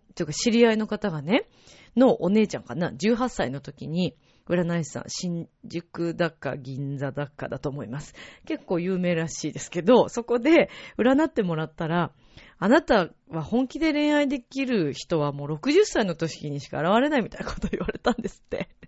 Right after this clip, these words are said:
<laughs>十八歳の時にですよ。で、未だかつてやっぱりね、恋人がちょっといらっしゃらないそうなんですけど、まあ、それだけがね、理由ではないと思うけれども、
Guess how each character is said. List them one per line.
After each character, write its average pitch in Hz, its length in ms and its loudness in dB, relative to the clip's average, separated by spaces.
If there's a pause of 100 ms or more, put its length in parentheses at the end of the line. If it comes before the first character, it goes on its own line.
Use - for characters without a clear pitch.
(180)
<laughs> - 340 -12
十 302 180 8
八 415 100 12 (200)
歳 480 160 8
の 277 100 2
時 285 260 0
に 247 60 2
で 214 120 4
す 202 140 0
よ。 180 220 8 (600)
で、 320 220 4
未 302 240 0
だ 392 120 2
か 381 160 4
つ - 80 -18
て 247 100 2
や 196 80 6
っ 185 60 -14
ぱ 220 120 0
り 151 80 0
ね、 165 140 -4
恋 233 300 -2
人 226 160 0
が 226 260 0 (280)
ち 240 100 -4
ょ - 20 0
っ - 40 -4
と 151 260 0
い 170 80 -2
ら 220 100 0
っ - 20 -4
し - 100 -2
ゃ 240 60 6
ら 240 100 4
な 190 120 0
い 143 60 -6
そ 170 160 -4
う - 20 -2
な 139 140 -6
ん - 60 -10
で 143 100 -12
す - 100 -20
け 147 120 -8
ど、 180 240 2 (180)
ま 247 100 6
あ、 - 60 0 (120)
そ 247 140 2
れ 285 100 6
だ 359 120 4
け 403 120 4
が 302 140 2
ね、 185 300 0
理 214 120 2
由 247 180 4
で 262 100 2
は 202 100 2
な 220 160 2
い 349 80 -2
と 220 100 0
思 175 200 -2
う 165 40 -8
け 160 120 -4
れ 151 60 -2
ど 156 100 -6
も、 180 260 -2